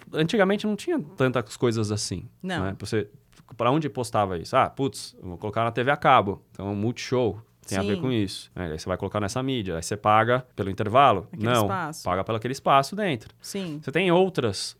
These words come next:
Speaker 1: é, formas de branded content desse tipo dentro da T V, por exemplo.
Speaker 2: Uhum.
Speaker 1: É, você tem, por exemplo, é, pegar a Ultrafarma,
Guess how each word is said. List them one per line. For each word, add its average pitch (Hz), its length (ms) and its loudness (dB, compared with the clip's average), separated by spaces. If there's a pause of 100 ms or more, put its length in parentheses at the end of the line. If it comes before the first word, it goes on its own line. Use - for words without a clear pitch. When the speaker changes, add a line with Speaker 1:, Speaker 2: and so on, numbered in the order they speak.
(120)
Speaker 1:
é, 95 580 0
formas 107 500 2
de 101 120 -6
branded 98 320 -4
content 92 400 -6
desse 95 200 -8
tipo - 280 -8
dentro 107 200 -4
da 110 120 0
T 113 160 0
V, 107 180 0
por 92 160 -10
exemplo. 92 420 -8
Speaker 2:
Uhum. 156 380 -8
Speaker 1:
É, 80 400 -6
você - 180 -8
tem, 113 380 -2
por 107 140 -4
exemplo, 95 520 -4
é, 85 500 -6
pegar 98 680 0
a 90 100 -4
Ultrafarma, 117 880 2